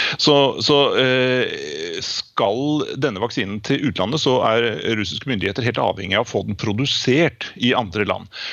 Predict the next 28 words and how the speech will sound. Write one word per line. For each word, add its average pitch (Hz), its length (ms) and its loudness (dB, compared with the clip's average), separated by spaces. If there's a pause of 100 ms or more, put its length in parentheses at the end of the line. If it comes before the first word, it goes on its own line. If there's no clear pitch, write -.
(120)
Og 104 160 -2
det 131 220 6
er 123 100 -2
ikke 123 160 -8
noe 101 160 -6
som 98 160 -6
du 107 160 -4
bare 98 280 -2
setter - 520 -4
i 110 80 2
gang, 101 480 -2
eh, 101 320 2
den, 107 240 0 (240)
fra 110 80 2
den 107 160 0
ene 95 240 -2
uka 101 160 0
til 104 160 -2
den 107 120 2
andre. 120 340 2 (180)
Det, 120 320 2
eh, 107 400 -6
vil 104 160 -4
ta 117 80 -2
tid, 98 320 -6
så - 80 -4
sannsynligvis 180 920 -2 (480)
ligger 120 260 2